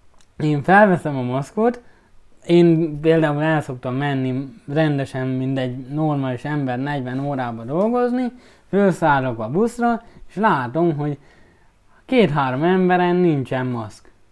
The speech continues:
És pé-, én például attól tartok, mi-, rajtam van. De én például attól tartok, hogy egy,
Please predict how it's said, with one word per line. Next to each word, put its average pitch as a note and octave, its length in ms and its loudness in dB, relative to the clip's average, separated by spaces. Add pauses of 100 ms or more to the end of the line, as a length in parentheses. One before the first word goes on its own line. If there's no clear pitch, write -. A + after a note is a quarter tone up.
(380)
És F#3+ 240 2
pé-, B3 260 4
én C4+ 180 4
például C#4+ 440 2
attól D3 440 0
tartok, F#3 440 0
mi-, G3 260 2
rajtam E3+ 560 4
van. B2+ 260 -4 (440)
De D#3+ 160 2
én G#3 160 4
például F3 440 0
attól D#3+ 400 0
tartok, A3+ 520 0
hogy D#3+ 160 -2
egy, C3+ 160 -6